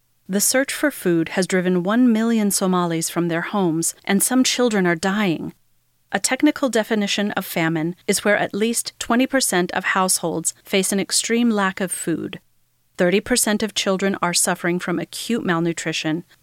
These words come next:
and two people for every ten thousand dying each day because of starvation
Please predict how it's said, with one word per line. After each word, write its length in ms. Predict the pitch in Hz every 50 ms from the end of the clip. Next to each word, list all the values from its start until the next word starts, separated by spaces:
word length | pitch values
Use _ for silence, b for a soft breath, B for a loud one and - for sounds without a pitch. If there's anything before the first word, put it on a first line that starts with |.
| _
and 180 | 180 185 190 -
two 240 | - - 269 277 294
people 380 | - - 190 - - 175 175
for 200 | 175 - - - -
every 260 | - 185 180 208 220 226
ten 340 | - - - 196 202 233 240
thousand 520 | 220 185 170 175 170 - 170 165 170 160
dying 380 | - 170 165 170 175 180 180 - -
each 260 | 185 202 190 - -
day 320 | - 180 165 160 160 160 165 b b b b b _
because 280 | - 185 - 190 180 180
of 80 | 175
starvation 720 | - - 190 170 165 160 175 165 175 - - 208 196 202 -